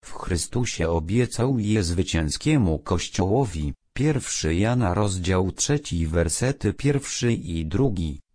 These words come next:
Pierwszy Tymoteusza, rozdział szósty, werset szesnasty, Filipensów, rozdział trzeci, werset drugi, pierwszy Koryntów, rozdział piętnasty, wersety pięćdziesiąty trzeci i pięćdziesiąty czwarty,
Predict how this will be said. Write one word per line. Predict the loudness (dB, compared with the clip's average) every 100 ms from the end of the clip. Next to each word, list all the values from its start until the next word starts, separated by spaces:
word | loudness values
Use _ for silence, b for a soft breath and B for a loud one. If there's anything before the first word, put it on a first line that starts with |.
| -4
Pierwszy | 0 0 -2 -4 -2 0
Tymoteusza, | 0 0 0 0 0 0 0 0
rozdział | 0 0 0 2 2
szósty, | 0 0 2 2 2 2
werset | 2 0 0 -2 -2
szesnasty, | -2 0 2 2 0 -2 -2 -4 -4 _ -6
Filipensów, | -2 0 0 2 2 2 0 -4 -2
rozdział | 0 0 0 0 2 0
trzeci, | 0 -2 -2 0 -2
werset | 0 -2 -2 -2 -2 -2
drugi, | 0 2 0 0 -2 -2 _ _
pierwszy | -2 0 0 -2 -2 -2
Koryntów, | 0 0 0 -2 -4 -4 -2
rozdział | 0 0 0 0 2 2
piętnasty, | 2 0 2 0 0 -2 -2
wersety | 2 0 0 -2 -2 0 -2
pięćdziesiąty | 0 2 2 0 0 0 2 0
trzeci | 0 0 -2 -2 -2 -2 -2
i | -2 -2
pięćdziesiąty | 0 0 0 -2 0 2 2 0
czwarty, | 0 2 2 2 0 -4